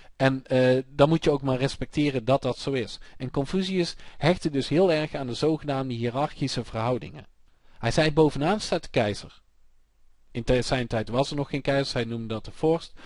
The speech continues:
Maar die vorst, die keizer, die heeft een hemels mandaat gekregen. En dat is dus de belangrijkste Chinees van allemaal.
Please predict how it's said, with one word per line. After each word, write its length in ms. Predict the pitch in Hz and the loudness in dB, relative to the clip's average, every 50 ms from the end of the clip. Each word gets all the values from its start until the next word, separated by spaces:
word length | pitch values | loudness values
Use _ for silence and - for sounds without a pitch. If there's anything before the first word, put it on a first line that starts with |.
| - - - | -16 -12 -4
Maar 140 | 127 127 120 | -4 -2 -2
die 120 | 123 117 | -2 0
vorst, 300 | - 170 190 196 - - | 2 4 4 4 2 -2
die 80 | 131 120 | -4 -2
keizer, 440 | - 175 165 170 170 - - 143 | 2 4 4 4 4 0 -2 -6
die 120 | 135 127 135 | -4 -2 -2
heeft 160 | 139 135 - | -2 -2 -2
een 80 | 120 113 | -6 -2
hemels 420 | 113 127 143 165 156 143 131 - | 2 4 4 4 2 0 -4 -4
mandaat 460 | 135 131 127 123 127 127 120 117 - | -4 -4 -2 0 0 0 0 0 -4
gekregen. 640 | - - - - - 117 110 104 - - 120 147 - - - - - - | -6 -10 -10 -6 -6 -4 -4 -4 -6 -8 -10 -10 -10 -16 -18 -18 -16 -10
En 120 | - 131 131 | -6 0 0
dat 140 | 151 156 | 0 4
is 140 | - 175 - | 2 2 2
dus 180 | - 143 123 - | 2 -4 -4 -4
de 80 | - | -6
belangrijkste 640 | 110 110 131 151 180 190 185 175 170 160 - - 147 | -6 -2 2 2 2 2 2 2 0 0 0 -4 -6
Chinees 400 | - - 151 139 139 139 139 - | -4 -4 -4 -2 0 -2 -2 -2
van 160 | - 143 131 | -4 -6 -4
allemaal. 520 | 131 135 131 131 117 104 98 92 76 - | -2 0 0 0 -2 -4 -6 -6 -6 -10